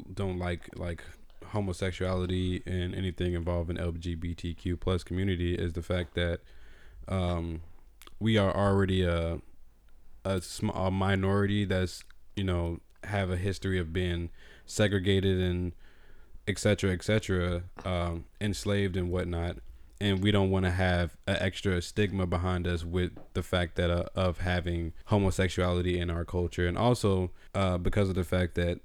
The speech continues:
there's this idea that they can't have kids of their own, even though, you know, they can have a surrogate and whatnot, it's still not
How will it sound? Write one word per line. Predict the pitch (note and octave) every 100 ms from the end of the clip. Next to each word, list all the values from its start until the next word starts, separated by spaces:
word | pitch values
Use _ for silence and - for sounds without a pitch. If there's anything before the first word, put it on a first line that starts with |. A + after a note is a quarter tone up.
| -
there's | G#2 G#2+ F2+
this | G2 -
idea | F#2+ F#2 F2 F#2+ F2+ F2
that | F2 F2 E2+ - - - - -
they | A2
can't | - A#2 G2
have | G2+ F#2
kids | - G2 F2+
of | F#2
their | F2+ F2
own, | F#2 G2+ F#2+
even | - C3 C3+ A#2
though, | A2+
you | G2 G#2
know, | F#2+ F#2 F2+ - - - -
they | G#2+
can | G2+ G2
have | G2+ G2
a | F2+
surrogate | G2 G2 F2+ F#2
and | F2+
whatnot, | F#2 F2+ F2+ F#2 F2+ - -
it's | G2+ -
still | A2+ G#2
not | F#2+ F#2+ F2+ -